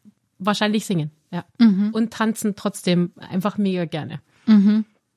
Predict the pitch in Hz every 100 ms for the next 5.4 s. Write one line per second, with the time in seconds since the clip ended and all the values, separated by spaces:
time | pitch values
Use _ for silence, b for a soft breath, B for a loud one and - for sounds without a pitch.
0 | _ - _ - - - 202 220 208 202
1 | 214 190 175 185 180 - 170 170 175 165
2 | 165 - - 165 - - - - 151 -
3 | 190 - 202 247 302 330 320 330 262 339
4 | - 226 370 294 226 - 185 202 202 220
5 | 208 233 240 233